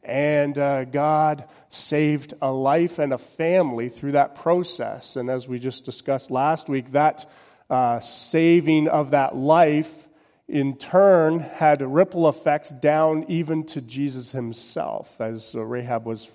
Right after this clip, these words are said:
uh, Jesus from the line of Rahab. This morning we're looking at stepping out in faith from Joshua chapter three.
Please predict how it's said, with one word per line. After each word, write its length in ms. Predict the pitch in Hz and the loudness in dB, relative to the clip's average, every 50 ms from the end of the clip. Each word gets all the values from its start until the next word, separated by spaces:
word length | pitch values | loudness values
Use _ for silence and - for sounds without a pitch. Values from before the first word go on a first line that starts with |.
| - - _ - | -20 -20 _ -10
uh, 220 | - 117 107 107 | -8 -8 -6 -8
Jesus 340 | 107 127 135 139 131 120 113 | -10 -10 -10 -10 -10 -12 -12
from 180 | - - 117 113 | -10 -10 -10 -8
the 80 | 110 | -10
line 300 | 110 113 110 110 113 110 | -8 -8 -8 -8 -8 -10
of 120 | 110 107 - _ _ _ _ _ _ _ | -12 -14 -16 _ _ _ _ _ _ _
Rahab. 680 | - 117 117 127 139 139 120 - 107 98 107 117 117 113 _ _ _ _ _ _ _ _ _ _ | -8 -6 -4 -4 -4 -6 -10 -14 -16 -16 -16 -18 -20 -20 _ _ _ _ _ _ _ _ _ _
This 240 | 143 139 - - | -6 -4 -4 -4
morning 360 | 147 147 151 147 143 143 131 123 | -2 0 2 2 2 0 -2 -2
we're 80 | 120 | -4
looking 280 | 120 127 120 - 135 123 | -4 -6 -6 -4 -4 -4
at 160 | 120 123 - | -4 -4 -6
stepping 440 | - - - - 143 - - 139 131 | -10 -4 -2 -2 -2 0 -2 -2 0
out 140 | 127 127 120 | 0 -2 -2
in 100 | 117 110 | -6 -8
faith 420 | - - - 147 135 117 113 - | -8 -4 -2 0 0 0 -4 -6
from 160 | - 113 107 | -12 -14 -10
Joshua 540 | 101 127 127 123 123 127 123 - 123 117 113 | -6 -4 -2 0 0 -2 -4 -4 -4 -4 -4
chapter 440 | - - - 131 123 117 - - 123 | -4 -4 -4 -2 -2 -4 -6 -8 -12
three. 440 | 101 - - - 135 127 117 104 98 | -14 -14 -12 -8 -8 -6 -6 -8 -10